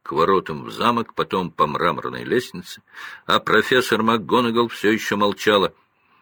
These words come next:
Она резкими движениями распахивала дверь за дверью, быстрым шагом пересекала коридор за коридором, а грустный и печальный Гарри семенил за ней.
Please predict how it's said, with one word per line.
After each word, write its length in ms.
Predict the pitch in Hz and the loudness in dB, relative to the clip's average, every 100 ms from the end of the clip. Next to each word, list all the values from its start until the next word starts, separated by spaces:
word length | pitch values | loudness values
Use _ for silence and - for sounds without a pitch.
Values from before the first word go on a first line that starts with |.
| - | -2
Она 280 | 104 123 120 | 2 4 6
резкими 520 | 127 127 - 120 120 | 4 2 -2 -2 -2
движениями 560 | 104 107 127 120 117 | 0 2 2 2 2
распахивала 880 | 113 101 123 - - 127 - 113 117 | 4 4 2 0 2 2 4 2 2
дверь 260 | 110 - 120 | 2 2 0
за 220 | - 117 | 2 -2
дверью, 500 | 107 67 135 107 82 _ - - - | 0 0 0 0 -4 _ -18 -18 -16
быстрым 640 | - 147 151 - - 127 | -4 0 0 -2 0 0
шагом 500 | 120 - 110 123 120 | 0 2 2 2 0
пересекала 580 | 120 104 117 113 123 123 | -2 -2 -2 0 2 2
коридор 420 | - 113 110 123 | 2 2 4 2
за 140 | 113 107 | 2 -2
коридором, 640 | - 113 127 135 123 107 - - - | 0 4 6 6 6 0 -10 -20 -6
а 120 | 87 | -2
грустный 540 | 92 90 131 131 - 110 | 0 -2 -4 -8 -8 -8
и 40 | |
печальный 560 | 107 95 92 95 82 82 | -8 -4 -2 -2 -4 -8
Гарри 420 | 69 85 80 71 | -2 -2 -2 -6
семенил 560 | - - 69 80 87 73 | -8 -10 -8 -6 -8 -8
за 180 | 55 | -10
ней. 380 | 65 110 135 123 | -8 -8 -8 -12